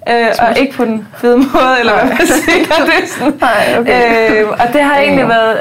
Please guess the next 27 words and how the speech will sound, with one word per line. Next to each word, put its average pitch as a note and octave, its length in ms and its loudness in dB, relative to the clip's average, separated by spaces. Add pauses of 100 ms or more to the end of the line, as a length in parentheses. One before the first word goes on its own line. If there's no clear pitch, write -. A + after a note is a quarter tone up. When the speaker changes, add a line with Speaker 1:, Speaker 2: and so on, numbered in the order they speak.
(100)
Speaker 1:
øh, G#3 500 -4
det, - 200 -18
det E4+ 320 -4
har F#4 60 -2
været C4 160 0
meget A3+ 240 0
sjovt. B3 380 -2
Sådan G#3+ 220 -12
både, A3+ 380 -2
øh, G3+ 260 -4 (1500)
ja, F3+ 200 -8 (300)
arbejdsmæssigt, G3 840 -6
og - 400 -10
altså, F3+ 260 -12 (360)
Speaker 2:
Mm. G#3 80 -6
Speaker 1:
når F#3 220 -4
man F3+ 240 -4
laver F#3+ 200 -2
ting, G#3+ 280 -8
hvor G3+ 80 -8
man F#3 200 -10
giver A#3+ 220 -10
meget F#3+ 320 -8
af F#3 60 -18
sig F3+ 100 -20
selv. G3+ 140 -14 (1200)
At, G3 160 -14